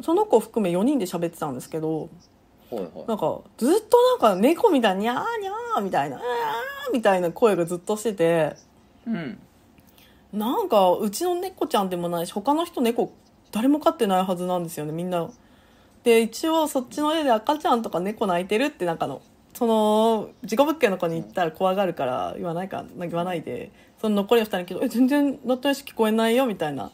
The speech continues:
Speaker 2: え？うん。
Speaker 1: そしたら、「え、じゃあ、この子の家でニャーニャーなんか泣いてる？」と思って。っていう。
Speaker 2: え、待って、他の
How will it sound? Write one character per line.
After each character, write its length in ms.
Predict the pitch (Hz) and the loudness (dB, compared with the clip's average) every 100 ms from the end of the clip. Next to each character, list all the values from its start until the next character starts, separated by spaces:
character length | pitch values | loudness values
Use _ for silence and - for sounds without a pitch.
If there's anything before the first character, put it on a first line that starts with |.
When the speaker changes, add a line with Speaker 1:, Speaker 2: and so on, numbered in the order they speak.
| _ _ _ _ _ _ _ _ - | _ _ _ _ _ _ _ _ 0
Speaker 2:
え？ 200 | 180 185 | 0 0
う 60 | 147 | -4
ん。 260 | 147 101 - _ _ | -6 -8 -14 _ _
Speaker 1:
そ 60 | |
し 60 | - | -8
た 80 | 240 | -6
ら、 60 | 208 - 294 | -4 -4 -6
「え、 40 | |
じ 140 | 311 254 | -4 0
ゃ 40 | |
あ、 20 | |
こ 300 | 214 196 180 - - | 2 2 0 -6 -2
の 140 | 285 311 | 0 2
子 120 | 294 | 2
の 100 | 226 | 4
家 140 | 214 | 2
で 240 | 185 170 - | 2 0 -2
ニ 120 | 233 | -4
ャ 60 | 233 | -2
ー 20 | |
ニ 100 | 202 | -2
ャ 60 | 175 | -4
ー 60 | - _ _ 226 | -10 _ _ -8
な 80 | |
ん 60 | 226 | -6
か 220 | 196 185 - | -6 -8 -6
泣 160 | 202 | -6
い 40 | 196 | -4
て 140 | 220 | -4
る？」 160 | 220 214 | -4 -4
と 140 | - | -8
思 140 | 156 | -10
っ 20 | 165 | -12
て。 340 | - - 76 | -14 -12 -12
っ 40 | - _ _ _ _ _ _ _ _ _ _ _ | -16 _ _ _ _ _ _ _ _ _ _ _
て 120 | - 202 | 0 0
い 100 | 196 | 2
う。 40 | |
Speaker 2:
え、 40 | 185 | 0
待 20 | |
っ 20 | |
て、 60 | 180 | -2
他 340 | 254 - 349 | -6 -6 -6
の 200 | 359 349 | -4 -6